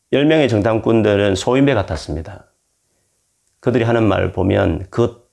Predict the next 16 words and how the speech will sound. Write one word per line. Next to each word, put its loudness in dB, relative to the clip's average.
땅은 0
우리를 0
삼키고 -2
말 -2
것입니다." -16
물론 0
그 -4
땅이나 -2
그 -6
성벽에 0
있는 0
사람들이 -2
당연히, -2
어, -6
광야에 0
막 -4